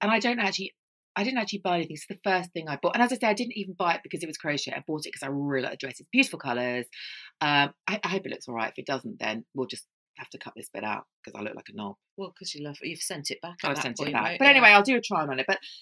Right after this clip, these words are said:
Speaker 1: um, yes, no, I, um, I, I, I, I d-, I don't have as much of an issue as you do. The only
Speaker 2: It's the
Speaker 1: thing,
Speaker 2: top, it's the
Speaker 1: well,
Speaker 2: top half.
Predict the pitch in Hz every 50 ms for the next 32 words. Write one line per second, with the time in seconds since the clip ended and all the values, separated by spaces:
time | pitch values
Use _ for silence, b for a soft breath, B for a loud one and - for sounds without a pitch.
0 | B B B B 240 233 240 240 240 240 240 233 220 - _ _ _ _ _ _
1 | _ - 269 285 269 240 - - - 226 220 214 202 190 - - 185 185 185 185
2 | 185 185 180 180 175 175 170 175 190 185 202 - - - - - - 269 - B
3 | B B B B B 320 - - - 302 208 302 285 285 262 247 254 226 214 208
4 | 208 214 - - 185 185 180 - - 175 165 - - 156 156 - 131 135 143 214
5 | - - 269 277 277 285 277 269 269 262 - - 247 226 196 165 143 139 147 -
6 | 330 339 349 - 277 - - 180 196 190 185 180 180 175 - - 233 220 202 180
7 | 170